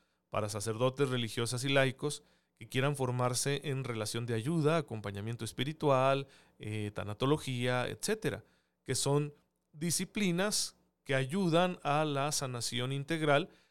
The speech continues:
y que le sirven mucho a un cristiano cuando quiere auxiliar a sus hermanos que se encuentran enfermos. Pues miren hasta dónde ha alcanzado la obra de San Camilo hasta nuestros días. Cuando un alma se entrega a Cristo con toda generosidad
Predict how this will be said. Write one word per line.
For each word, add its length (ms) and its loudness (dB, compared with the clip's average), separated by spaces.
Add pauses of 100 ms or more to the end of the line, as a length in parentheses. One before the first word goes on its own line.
(140)
y 120 -12
que 160 0
le 100 6
sirven 400 0
mucho 540 0
a 60 -2
un 160 -4
cristiano 600 -2
cuando 360 -4
quiere 340 4
auxiliar 640 -2 (280)
a 140 0
sus 220 -2
hermanos 360 -4
que 120 -6
se 80 -6
encuentran 400 -6
enfermos. 500 -2 (680)
Pues 120 -16
miren 240 0
hasta 180 -2
dónde 160 2
ha 40 4
alcanzado 500 0
la 120 6
obra 200 4
de 80 4
San 180 -2
Camilo 380 -4
hasta 200 -4
nuestros 400 -8
días. 360 -6 (520)
Cuando 260 -2
un 180 4
alma 340 6
se 120 -2
entrega 340 0
a 60 -6
Cristo 360 -4
con 180 -6
toda 220 4
generosidad 680 -2